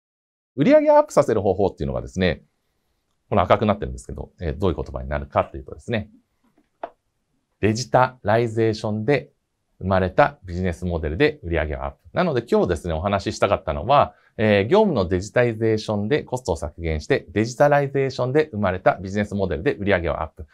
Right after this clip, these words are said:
こういったですね、お話をしたかったんですけれど、こんな内容をですね、出したら誰も来ないんじゃないかなということで、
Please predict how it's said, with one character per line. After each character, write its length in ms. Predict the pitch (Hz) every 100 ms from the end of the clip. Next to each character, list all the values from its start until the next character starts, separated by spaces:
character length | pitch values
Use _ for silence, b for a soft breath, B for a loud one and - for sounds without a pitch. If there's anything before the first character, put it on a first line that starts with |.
| b -
こ 220 | 175 208
う 80 | 208
い 40 |
っ 20 |
た 140 | 208 196
で 80 |
す 120 | 156 127
ね、 160 | 127
お 40 | 113
話 280 | 135 127 127
を 60 |
し 60 | -
た 80 | 131
か 80 |
っ 80 | 104
た 100 | 92
ん 60 | 85
で 60 |
す 100 | 82
け 80 | -
れ 120 | 87
ど、 280 | 117 175 107 -
こ 80 |
ん 60 | 143
な 60 | 151
内 220 | 147 151
容 120 | 143
を 60 | 123
で 80 |
す 120 | 85 82
ね、 60 |
出 100 | 90
し 60 | -
た 80 | 71
ら 60 |
誰 180 | 78 110
も 100 | 151
来 100 | 175
な 100 | 165
い 40 |
ん 20 | 101
じ 60 |
ゃ 20 |
な 80 | 90
い 80 | 80
か 60 | 80
な 120 | 82
と 100 | 73
い 0 |
う 20 |
こ 80 | 73
と 80 | -
で、 240 | 127 123